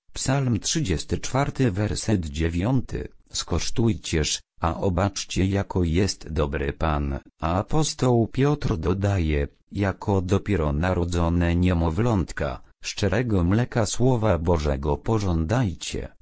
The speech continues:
abyście przez nie urośli”. Jeśliście tylko skosztowali, że dobrotliwy jest Pan. Pierwszy Piotra, rozdział drugi, wersety drugi i trzeci.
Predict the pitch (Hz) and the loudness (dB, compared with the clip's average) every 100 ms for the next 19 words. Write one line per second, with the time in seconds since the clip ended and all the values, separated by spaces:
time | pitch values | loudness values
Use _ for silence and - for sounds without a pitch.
0 | - 110 117 147 - - 131 - 107 95 | -6 -2 0 0 -2 -2 -2 0 0 0
1 | - - 98 90 90 101 98 - - 139 | -2 2 4 4 2 0 0 -4 -6 -8
2 | - _ _ _ _ 107 147 - 160 - | -8 _ _ _ _ 0 0 0 -4 -4
3 | - 117 127 139 - 113 90 - 85 - | -2 -2 2 0 2 0 0 -2 -2 -2
4 | - 78 107 127 87 78 - - _ - | -2 0 0 0 -2 -4 -6 -14 _ -4
5 | 82 92 78 87 78 85 - 85 80 76 | 2 2 4 2 2 0 0 -2 -2 0
6 | 82 85 87 - - 82 76 71 69 - | 2 2 0 -4 -4 -2 0 -2 -4 -8
7 | _ _ - 147 139 - - 78 78 - | _ _ -2 0 0 -2 -4 -2 -2 0
8 | 139 - 120 104 101 95 87 92 92 82 | 0 2 2 2 2 0 0 2 2 2
9 | 82 135 131 90 80 85 80 120 139 - | 2 2 2 0 2 2 2 0 -2 2
10 | 110 98 143 143 127 131 - 117 113 - | 2 4 2 2 0 -2 0 -2 -2 -4
11 | - 76 - 82 73 | -2 -4 -4 -6 -6